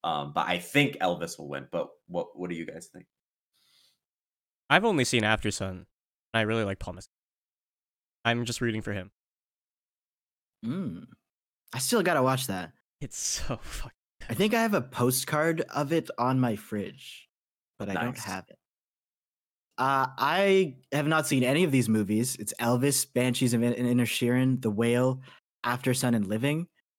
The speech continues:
Speaker 3: But I gotta give it to the Doom Patrol goat, Brendan Fraser.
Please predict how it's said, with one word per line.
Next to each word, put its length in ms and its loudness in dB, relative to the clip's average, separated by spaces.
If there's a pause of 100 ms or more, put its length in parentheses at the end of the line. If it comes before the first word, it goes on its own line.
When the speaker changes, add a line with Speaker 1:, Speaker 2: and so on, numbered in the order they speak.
(360)
Speaker 3:
But 520 0 (280)
I 120 2
gotta 280 2
give 180 2
it 100 -2
to 80 -2
the 100 2
Doom 420 4
Patrol 520 2
goat, 520 0 (480)
Brendan 500 2
Fraser. 800 2